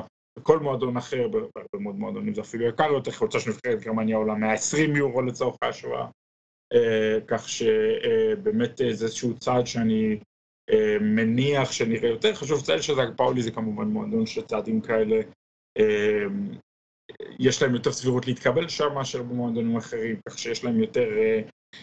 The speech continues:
יש להם יותר מקום ל-, לנסות דברים כאלה מאשר במועדונים גדולים יותר, שבהם יש אולי קצת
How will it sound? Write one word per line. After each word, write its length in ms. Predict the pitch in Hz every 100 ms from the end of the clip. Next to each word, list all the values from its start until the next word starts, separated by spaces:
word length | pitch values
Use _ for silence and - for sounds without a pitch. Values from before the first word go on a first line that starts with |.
| -
יש 120 | -
להם 120 | 143 123
יותר 260 | - 127
מקום 420 | 120 - 123 120
ל-, 480 | 120 113 110 110 110
לנסות 400 | 113 110 - 131
דברים 340 | 110 117 117 104
כאלה 320 | 117 113 110
מאשר 360 | 110 110 117
במועדונים 460 | 110 110 110 117 113
גדולים 360 | 123 147 180 165
יותר, 360 | 131 135 117
שבהם 640 | - 110 - - - 117 120
יש 160 | -
אולי 200 | - 120
קצת 180 | 113